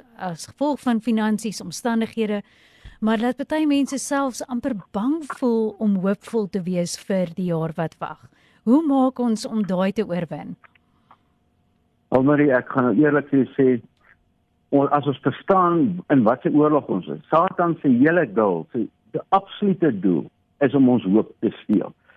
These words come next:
Speaker 2: Want die oomblik wanneer jy nie meer hoop het nie, kan jy nie glo nie.
Speaker 1: Hmm.
Speaker 2: Want die definisie van geloof staan in Hebreërs elf vers een, geloof is om seker te wees van wat ons hoop. Nou, die oomblik as jy jou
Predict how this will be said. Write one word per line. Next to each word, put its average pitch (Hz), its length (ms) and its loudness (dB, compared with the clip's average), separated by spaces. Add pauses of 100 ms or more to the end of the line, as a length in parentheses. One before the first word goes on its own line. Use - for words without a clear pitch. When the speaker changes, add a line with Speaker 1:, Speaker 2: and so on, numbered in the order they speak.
(240)
Speaker 2:
Want 117 140 4
die 143 100 2
oomblik 220 340 2
wanneer 147 260 4
jy 131 180 4
nie 147 120 6
meer 127 180 4
hoop 127 280 0
het 147 280 2
nie, 82 240 -6 (160)
kan 151 280 2
jy 107 160 2
nie 110 180 2 (160)
glo 101 380 2
nie. 69 200 -4 (180)
Speaker 1:
Hmm. 208 240 -10 (120)
Speaker 2:
Want 113 200 2
die 104 80 2
definisie 135 520 2
van 226 160 0
geloof 110 460 2
staan 120 300 0
in 117 80 2
Hebreërs 107 320 2
elf 127 240 0
vers 117 200 -2
een, 107 200 -2
geloof 131 380 2 (440)
is 120 140 0
om 120 200 0
seker 196 460 0
te 170 160 0
wees 95 340 0
van 98 240 0
wat 87 220 0
ons 87 260 -4
hoop. 78 280 0 (840)
Nou, 165 160 4
die 156 160 2
oomblik 247 300 2
as 175 100 0
jy 143 220 4
jou 143 120 4